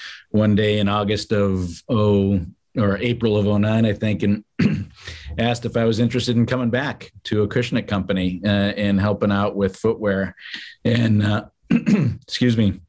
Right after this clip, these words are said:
I jumped at the opportunity, um, to get back into golf. I love the game of hockey, um, but at that time was, I guess, ready for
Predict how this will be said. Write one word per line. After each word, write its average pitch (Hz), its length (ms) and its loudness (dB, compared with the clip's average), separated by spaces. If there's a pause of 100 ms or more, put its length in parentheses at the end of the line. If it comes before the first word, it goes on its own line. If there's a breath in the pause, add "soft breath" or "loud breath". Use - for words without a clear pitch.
(800)
I 113 120 2
jumped 110 340 -2
at 101 100 -2
the 98 140 2
opportunity, 98 680 -2 (440 loud breath)
um, 92 800 0
to - 140 -2
get - 260 -2
back 95 320 -2 (160)
into 101 320 2
golf. 90 340 0
I 87 60 -2
love 90 380 0
the 95 100 -2
game 90 240 0
of 85 80 -2
hockey, 92 640 0
um, 90 480 0
but 92 280 0 (440 loud breath)
at 87 160 -2
that 90 160 -4
time 98 260 2
was, 95 320 0
I 113 80 0
guess, 113 300 -2
ready 110 240 0
for 104 460 0